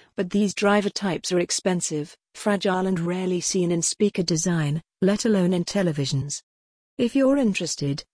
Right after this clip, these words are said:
the alternative speaker driver types are discussed in detail in my article What Are Speaker Drivers? How All Driver Types Work. With such a wide range of alternative audio options on the market,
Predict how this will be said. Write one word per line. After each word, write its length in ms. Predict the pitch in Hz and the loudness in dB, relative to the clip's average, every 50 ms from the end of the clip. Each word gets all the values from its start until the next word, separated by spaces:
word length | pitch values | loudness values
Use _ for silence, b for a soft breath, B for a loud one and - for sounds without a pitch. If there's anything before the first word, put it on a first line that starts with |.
| _ _ | _ _
the 140 | - 196 196 | 2 4 6
alternative 720 | 190 185 180 - - 254 254 262 254 226 - 233 233 220 | 6 4 2 0 0 0 2 2 2 2 2 0 0 0
speaker 400 | - - - - 208 202 - 196 | -2 -4 0 0 0 0 0 -4
driver 420 | 170 - 202 190 185 196 180 190 180 | -4 0 2 2 2 4 2 0 -4
types 420 | - - 202 196 160 - - - 175 | -4 -4 -4 -2 -2 -4 -2 -2 -2
are 20 | |
discussed 540 | 165 - 165 - - - 214 185 170 - - | -2 -2 -2 -4 -2 0 -2 -2 -2 -2 -2
in 100 | 175 175 | -2 0
detail 400 | 170 202 202 - - 165 156 147 | 0 0 -2 0 0 0 0 0
in 100 | 160 175 | 0 0
my 200 | 165 170 170 175 | 0 -2 -2 -2
article 480 | 180 170 160 - 156 - - 151 151 160 | -2 -2 -2 -2 -2 0 0 0 2 2
What 160 | 170 160 175 | 2 0 0
Are 80 | 180 | 0
Speaker 420 | 165 - - - 202 180 - - 165 | -2 -4 -2 0 0 0 0 -2 -4
Drivers? 560 | 151 - 165 156 147 135 - 151 190 - - - _ _ _ _ _ _ - | -4 -2 0 0 0 -2 -4 -6 -6 -8 -10 -14 _ _ _ _ _ _ -2
How 140 | - 190 196 | 0 2 2
All 240 | - 226 214 196 190 | 4 4 2 2 2
Driver 380 | 170 190 190 185 190 185 185 | 2 2 2 2 2 0 -2
Types 400 | - - 175 170 170 - - - | -4 -4 -6 -6 -4 -6 -6 -2
Work. 440 | 170 175 175 165 139 - - - - _ _ _ _ _ _ _ _ _ _ _ - | -2 0 0 0 -2 -4 -8 -12 -20 _ _ _ _ _ _ _ _ _ _ _ 2
With 120 | 214 196 | 2 2
such 320 | - - - 247 - - - | 2 0 -4 -6 -4 -2 -2
a 60 | 240 | 0
wide 380 | 214 220 226 220 208 208 190 180 | 0 0 0 0 0 0 -2 -2
range 380 | 170 185 180 180 180 185 - | -2 -2 0 0 0 -2 -2
of 120 | 185 160 - | -4 -2 0
alternative 680 | 175 175 180 - 202 220 220 208 196 - - 196 170 190 | 0 0 0 0 0 2 2 2 0 0 -2 -2 0 0
audio 340 | 190 196 180 190 185 180 | 0 0 0 0 0 0
options 480 | 185 185 - - - - 147 143 143 - | -2 -4 -4 -6 -6 -4 -4 -4 -4 -2
on 80 | 160 165 | 0 0
the 80 | 170 | 2
market, 580 | 175 175 175 165 156 - - 151 143 - - | 2 2 2 0 -2 -2 -4 -4 -6 -6 -8